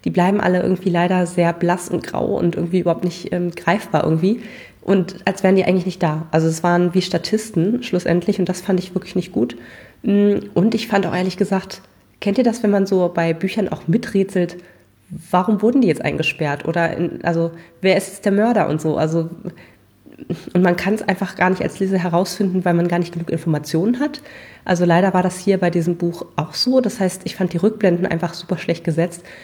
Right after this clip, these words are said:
Bis zur Mitte des Buches hat, also kann mir eigentlich keiner sagen, dass er weiß, wer der Mörder ist, weil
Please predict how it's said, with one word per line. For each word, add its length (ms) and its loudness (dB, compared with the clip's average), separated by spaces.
Bis 140 -8
zur 160 2
Mitte 240 4
des 140 0
Buches 560 0
hat, 220 -6
also 240 0
kann 360 4
mir 140 4
eigentlich 280 0
keiner 300 0
sagen, 280 2
dass 140 -2
er 140 0
weiß, 220 0
wer 100 4
der 100 2
Mörder 300 2
ist, 200 -6
weil 240 2